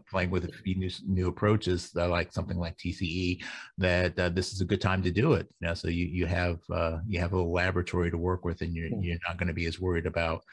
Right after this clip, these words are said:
Speaker 1: like you were talking about with your, your upcoming Messiah gig when you were
Speaker 2: Yeah, that's right,
Speaker 1: <laughs>
Speaker 2: yeah.
Speaker 1: you know, it's like, it's good, it's good to give, have a little cushion,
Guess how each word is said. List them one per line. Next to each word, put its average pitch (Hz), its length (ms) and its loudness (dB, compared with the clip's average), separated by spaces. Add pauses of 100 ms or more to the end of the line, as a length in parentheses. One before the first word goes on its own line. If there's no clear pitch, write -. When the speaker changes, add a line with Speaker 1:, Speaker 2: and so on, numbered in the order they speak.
(360)
Speaker 1:
like 85 240 2
you 107 60 6
were 92 80 6
talking 92 320 2
about 85 220 0
with 85 160 -4
your, 87 280 0
your 87 160 0
upcoming 90 400 2
Messiah 90 460 2
gig 87 300 0
when 82 160 -2
you 82 140 -2
were 123 180 6
Speaker 2:
Yeah, 120 100 6
that's 123 240 4
right, 117 300 6
Speaker 1:
<laughs> 107 480 4
Speaker 2:
yeah. - 80 4
Speaker 1:
you 98 60 4
know, 92 100 4
it's 92 160 -2
like, 95 200 -2 (320)
it's 113 180 4
good, 139 300 6
it's 104 140 4
good 151 160 6
to 127 60 6
give, 113 260 6
have 113 140 6
a 110 40 6
little 101 200 6
cushion, 82 520 2